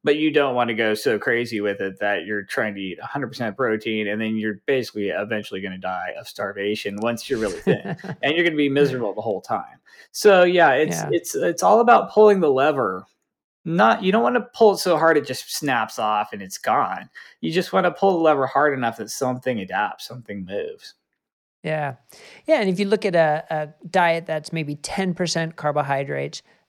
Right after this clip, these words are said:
Speaker 2: thirty percent protein, that still leaves sixty percent fat, which is maybe lower than, you know, seventy-five percent if you were doing before, but certainly by no means a, a low-fat diet. There's still plenty of energy there, and the more you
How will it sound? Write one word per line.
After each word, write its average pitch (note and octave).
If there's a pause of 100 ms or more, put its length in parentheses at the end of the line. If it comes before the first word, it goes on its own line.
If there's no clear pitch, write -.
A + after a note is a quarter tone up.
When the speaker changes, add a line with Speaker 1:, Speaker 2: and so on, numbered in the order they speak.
(100)
Speaker 2:
thirty F#3+
percent E3
protein, D3 (280)
that A3
still C#4+
leaves F#3
sixty F#3
percent D3+ (180)
fat, F#3
which F#3
is E3+ (280)
maybe F#3
lower E3+
than, D#3
you E3
know, D3+
seventy-five E3+
percent D3
if D3+
you D#3
were D3+
doing D3
before, F3
but F3+
certainly G3
by D#3
no E3
means C#3+
a, D3
a E3
low-fat D3+
diet. D#3
There's D3+
still D3
plenty D#3+
of C#3+
energy F3
there, C#3
and D3
the D3+
more F3
you E3